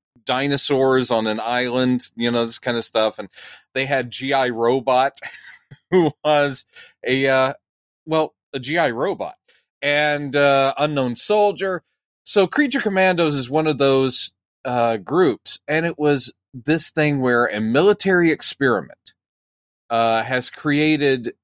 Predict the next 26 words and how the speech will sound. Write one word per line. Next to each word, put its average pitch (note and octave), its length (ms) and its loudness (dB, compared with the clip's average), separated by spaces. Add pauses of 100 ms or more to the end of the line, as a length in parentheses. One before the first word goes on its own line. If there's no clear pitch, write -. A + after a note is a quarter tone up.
(160)
specialized D#3+ 840 -2
soldiers A2 640 -2 (220)
that C#3 220 -2
all F3+ 260 2
just F3 260 -8
happen G3 800 -8 (680)
to E3+ 120 -4
kind F#3+ 540 0
of, D3 420 0 (180)
uh, A2+ 140 -20
look D3 1040 -6
and D3 220 -2
seem D#3 380 0
like B2 280 0 (120)
classic B2+ 540 -2
monsters. G#2 840 -4 (500)
So - 160 -6
you C3+ 180 -4
have D3 260 -2
a C#3 60 -6
vampire, A2+ 840 -2 (420)
uh, A#2+ 300 4
you A#2 140 -8
have C3+ 240 -2
a C3+ 100 -2
werewolf, A2+ 580 0